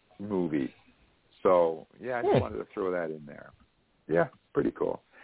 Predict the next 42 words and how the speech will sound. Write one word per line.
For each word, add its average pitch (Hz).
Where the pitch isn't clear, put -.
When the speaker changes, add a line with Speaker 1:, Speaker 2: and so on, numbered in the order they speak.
Speaker 1:
And, 214
um, 143
uh, 113
there's 98
another 165
guy 104
in 95
that 85
movie, 85
too. 139
Well, 123
let's 131
not 92
get 82
off 78
track. 69
So 131
happy 175
birthday 156
to -
Meg -
Speaker 2:
<laughs> -
Speaker 1:
Foster. -
Uh, 131
we 165
also 220
want 127
to 117
say 113
happy 127
birthday 170
to 175
Amy 139
Wheaton. 185
Yes, 156
that 117
same 131
Wheaton 202
that 214
you're 226
thinking 208
of. 160